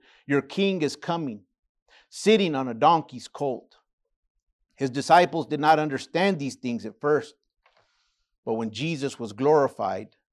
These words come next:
then they remembered that these things were written about him and that they had done these things to him. Therefore, the people who were with him, when he called Lazarus out of his tomb and raised him from the dead,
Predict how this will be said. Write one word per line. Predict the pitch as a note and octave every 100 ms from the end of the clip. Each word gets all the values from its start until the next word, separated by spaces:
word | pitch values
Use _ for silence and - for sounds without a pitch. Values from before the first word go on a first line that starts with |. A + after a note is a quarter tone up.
| _ _ _ _ _ _
then | A#2+ C#3+
they | D3
remembered | C3+ C3 C#3 E3 C#3 A#2+
that | A#2+ B2
these | C3+
things | - C3+ C3
were | A#2+ A#2
written | A2+ C#3+ A#2
about | A2 B2 C#3 B2+
him | G2 G#2+ - _ _ _ _ _ -
and | A2+
that | A#2
they | C#3 C#3
had | C3+ G#2
done | D3 D3+ A#2+
these | G#2+ -
things | A2 G#2 -
to | - B2+
him. | G#2 F#2+ _ _ _ _ _ _ _ _ _ _ _ _
Therefore, | B2+ B2+ E3+ F3 D3+
the |
people | - F#3+ F#3+ D3+
who | B2+
were | B2+ B2
with | C3 D#3+ -
him, | B2 A#2+ B2 _ _ _ _
when | A#2+
he | A#2
called | - E3 D3+
Lazarus | C#3+ E3+ D#3 C3 B2 C3+
out | B2+
of | A2+
his | A2
tomb | - D#3 D3 B2 - _ _ _ _ _
and | A2 A2
raised | C#3+ E3+ D3+
him | A#2 A2 B2+ _
from | - A#2
the | A2
dead, | B2 C#3+ B2+